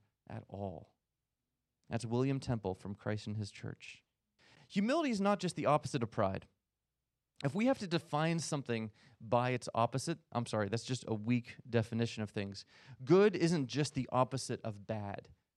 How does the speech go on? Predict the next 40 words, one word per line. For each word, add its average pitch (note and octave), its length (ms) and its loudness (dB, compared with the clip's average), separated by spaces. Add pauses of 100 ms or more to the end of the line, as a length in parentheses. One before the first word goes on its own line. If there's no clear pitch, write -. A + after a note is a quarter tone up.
(140)
Good F#3+ 260 4
has F3 240 0
more C#3 220 0
power C3 480 -4
than A2+ 140 -4
that, A2 100 -2
has C3+ 120 -4
more D#3 180 -2
substance - 680 -2
than A2 220 0
that. - 340 -4 (1120)
In D3+ 160 2
Greek, F3 320 2
it's D3 100 -6
easy E3 240 -2
to C3+ 100 -2
see B2 180 0
opposites. B2+ 580 0
I, A#2+ 220 2
I A2+ 60 2
do B2 160 4
have A#2 140 6
these A2+ 180 4
up A2 140 2
here. G#2+ 220 0 (760)
Atheist F3 640 -2 (240)
means B2+ 360 -2
not C3 320 2
a B2+ 40 2
theist. - 640 -4 (360)
Agnostic B2+ 800 -2 (340)
means A#2 300 -4
not B2 180 0
knowing. D3 400 0 (420)
I A#2+ 100 2
have A#2 200 2 (220)
aardvark C#3 460 4
means A#2+ 180 -4
not A2+ 240 0
an A2 160 -6